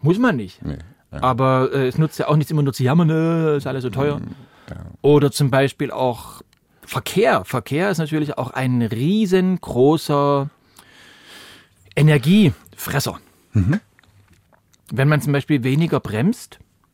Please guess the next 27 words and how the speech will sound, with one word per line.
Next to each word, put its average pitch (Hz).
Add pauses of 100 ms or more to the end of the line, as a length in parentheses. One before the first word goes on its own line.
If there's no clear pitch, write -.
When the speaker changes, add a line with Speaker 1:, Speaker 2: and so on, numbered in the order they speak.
(380)
Speaker 1:
verbraucht 107
man 120
weniger 120
Benzin. 160 (960)
Weil 113
man 123
ja 139 (680)
mehr 151 (720)
rollt. 170 (1800)
Speaker 2:
Okay. -
Und 92
dass 87
man 90
vielleicht 92
auch 80 (420)
mehr 87
bergab -
fährt. 76 (500)
Speaker 1:
Richtig, 156
Speaker 2:
Mhm. 87
Speaker 1:
sehr 113
gut. 208 (320)
Speaker 2:
Oder? 190 (180)
Ja. 82
Speaker 1:
Ja? 196 (180)
Speaker 2:
Ja. 90 (1400)
Äh, 110